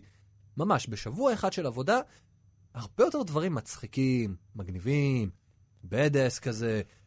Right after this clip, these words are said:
הוא, הוא נראה הרבה יותר לג'יט עכשיו, אז זה, זה פשוט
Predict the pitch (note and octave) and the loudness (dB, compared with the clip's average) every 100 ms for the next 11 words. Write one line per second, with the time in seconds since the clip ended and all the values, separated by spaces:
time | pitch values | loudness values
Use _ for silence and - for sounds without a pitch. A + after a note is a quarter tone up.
0 | _ D#3 D#3 F3 E3 F3 A3 G3+ G3 G3+ | _ -4 -2 0 0 4 4 6 6 6
1 | G3 F3 - C#3 A#2+ G#2 G3 C3+ - G#2+ | 4 2 -4 -2 0 2 2 2 -2 -2
2 | G#2 C3 - _ _ _ - G#2 F#2+ - | -4 -6 -14 _ _ _ -8 -6 -6 -10
3 | _ _ _ _ _ _ _ - - A#2+ | _ _ _ _ _ _ _ -20 -14 -6
4 | B2+ C3+ A#2+ B2 B2+ E3+ | -6 -6 -6 -6 -4 -4